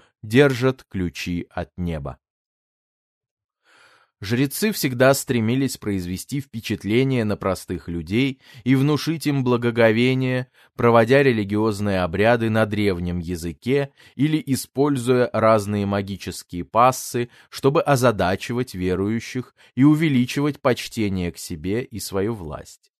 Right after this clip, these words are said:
Огромная опасность всего этого заключается в том, что ритуал имеет тенденцию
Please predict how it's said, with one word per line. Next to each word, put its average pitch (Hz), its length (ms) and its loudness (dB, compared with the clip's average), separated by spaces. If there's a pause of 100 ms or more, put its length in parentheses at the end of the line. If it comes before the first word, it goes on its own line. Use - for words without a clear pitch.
(640)
Огромная 160 560 2
опасность 123 640 2
всего 98 400 -2
этого 123 320 -2
заключается 90 720 -6
в - 80 -20
том, 165 240 -6
что 98 380 -2
ритуал 147 560 2
имеет 147 440 -4
тенденцию 120 800 -2